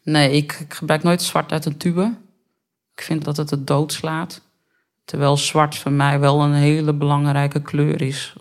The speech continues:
Omdat het, het is de, de donkerste der kleuren. Ik vind zwart ook echt een edele kleur.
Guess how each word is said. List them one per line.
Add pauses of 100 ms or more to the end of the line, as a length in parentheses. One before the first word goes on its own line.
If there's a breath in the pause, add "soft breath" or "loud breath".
Omdat
het,
het
is
de,
de
donkerste
der
kleuren. (500 soft breath)
Ik
vind
zwart
ook
echt
een
edele
kleur.